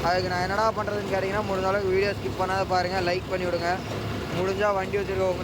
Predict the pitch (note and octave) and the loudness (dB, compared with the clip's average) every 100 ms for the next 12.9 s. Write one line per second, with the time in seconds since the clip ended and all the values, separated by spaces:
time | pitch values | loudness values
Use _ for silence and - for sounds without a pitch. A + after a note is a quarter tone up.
0 | E3+ F#3 F#3+ F#3+ F#3+ F3+ F3+ F3+ E3+ E3+ | -2 -2 0 -2 -2 0 2 0 0 -2
1 | F3+ F#3+ F#3+ F#3 F#3 F3+ F3 F#3 D#3 F#3 | 0 0 2 0 0 0 0 -2 0 -2
2 | F#3+ G3 F3+ C#3+ E3+ F3 F3 E3 E3+ E3 | -2 -2 -2 0 -2 0 -2 -2 -2 -2
3 | E3+ D#3+ D#3+ D#3+ D#3 D3 - - - - | -2 -2 -2 -2 -2 -2 -4 -4 -4 -4
4 | - - - - - - - - - - | -4 -4 -4 -2 -4 -4 -4 -4 -4 -4
5 | - - - - - - - - - - | -4 -4 -4 -4 -4 -4 -4 -4 -4 -4
6 | - - G#2 - - - - - - - | -4 -4 -4 -4 -4 -4 -4 -4 -4 -4
7 | - - - - - - - - - - | -4 -4 -4 -2 -2 -2 -2 -2 -2 -2
8 | - - E3 F3+ F#3 F#3 F3+ F3+ F3 - | -2 0 0 0 -2 -2 0 0 -2 -4
9 | - - - - - E3+ G3+ A#3 A#3 A3+ | -4 -4 -4 -4 -2 -2 0 0 0 0
10 | G#3+ G#3 G#3 G3+ A#3 G#3+ A3 A3+ A3 G#3+ | 0 0 0 2 0 2 2 2 0 2
11 | A3+ A3 G#3+ G#3 - - - - - - | 2 4 4 2 0 -6 -4 -4 -4 -4
12 | - - - - - - F#3 G#3+ | -4 -4 -2 -2 -2 0 2 2